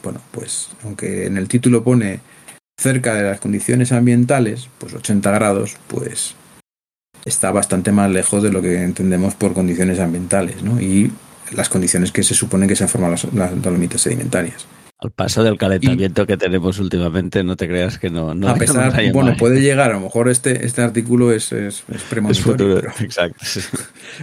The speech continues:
Speaker 1: pero
Speaker 2: Esperemos que
Speaker 1: pero
Speaker 2: no
Speaker 1: sí,
Speaker 2: lleguemos
Speaker 1: entonces,
Speaker 2: a tanto.
Speaker 1: esperemos que no. Entonces, ese experimento es, es interesante porque, bueno, pues, eh, si induce esos ciclos de disolución-cristalización, se forma algo sobre la, la dolomita,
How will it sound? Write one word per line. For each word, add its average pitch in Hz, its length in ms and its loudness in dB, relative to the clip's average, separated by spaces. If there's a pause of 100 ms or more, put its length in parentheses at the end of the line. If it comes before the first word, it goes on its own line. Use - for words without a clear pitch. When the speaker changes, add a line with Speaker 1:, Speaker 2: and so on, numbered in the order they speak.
(160)
Speaker 1:
pero 110 560 0 (200)
Speaker 2:
Esperemos 110 380 0
que 123 80 -2
Speaker 1:
pero 113 80 2
Speaker 2:
no 110 40 4
Speaker 1:
sí, 107 80 4
Speaker 2:
lleguemos 98 200 4
Speaker 1:
entonces, 92 200 2
Speaker 2:
a 85 80 0
tanto. - 220 -6 (360)
Speaker 1:
esperemos 123 460 0
que 104 120 -4
no. 95 220 -10
Entonces, 120 400 0
ese 127 240 2
experimento 143 680 2
es, 123 160 2 (220)
es 113 200 -4
interesante 135 640 2
porque, 123 260 0
bueno, 113 240 2
pues, 107 260 -6
eh, 98 540 -4
si - 180 0
induce 123 280 4
esos 123 220 0
ciclos 147 340 2
de 123 80 6
disolución-cristalización, 123 1160 0
se 107 160 0
forma 123 540 2 (1300)
algo 127 300 4
sobre 110 280 0
la, 101 460 -2
la 113 120 -2
dolomita, 170 540 2